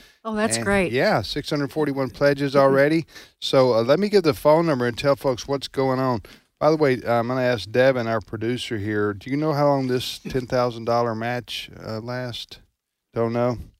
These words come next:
Speaker 2: Don't know? All right, uh, so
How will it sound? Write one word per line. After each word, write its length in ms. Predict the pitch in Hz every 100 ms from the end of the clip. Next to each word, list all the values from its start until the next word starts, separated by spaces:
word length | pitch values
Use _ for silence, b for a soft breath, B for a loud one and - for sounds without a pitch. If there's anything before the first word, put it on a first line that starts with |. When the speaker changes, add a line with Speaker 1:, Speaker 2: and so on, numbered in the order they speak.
| _ _ _ -
Speaker 2:
Don't 160 | 113
know? 180 | 120 123 101 B B B _
All 80 | 131
right, 300 | 123 110 -
uh, 160 | 113
so 400 | 113 - 131 107